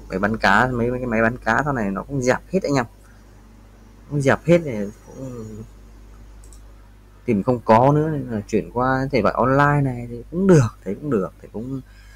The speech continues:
nói chung cái con game này tôi thấy là nó cũng thật game anh em, cũng kiểu giống cái bên bắn cá ở, ở mấy cái trung tâm thương mại và mấy cái máy bắn cá ấy. Nói chung là cũng được. Và cái tôi kiếm tiền ở đây nó vẫn ok nha, vẫn ổn này, tôi thấy là vẫn ổn anh em ạ.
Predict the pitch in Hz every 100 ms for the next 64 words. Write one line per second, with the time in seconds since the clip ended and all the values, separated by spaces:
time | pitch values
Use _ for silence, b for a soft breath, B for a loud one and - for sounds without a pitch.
0 | b b - - 127 135 131 131 127 135
1 | 127 101 90 113 110 123 101 92 90 135
2 | - - 113 135 123 113 110 113 - 120
3 | 127 - 101 57 73 85 110 143 147 147
4 | 147 143 - b b - - - 123 120
5 | 101 117 120 98 120 151 123 82 - 62
6 | 67 69 - - - - 110 135 131 -
7 | 131 139 131 87 95 87 92 120 107 117
8 | 117 110 151 - - 143 156 123 180 135
9 | 113 - - B B B B B - -
10 | 104 104 143 143 - 143 - 165 - 143
11 | 101 95 117 139 135 127 139 - 151 139
12 | 127 123 120 175 - 101 - 113 - 135
13 | 135 147 110 147 110 80 - - 104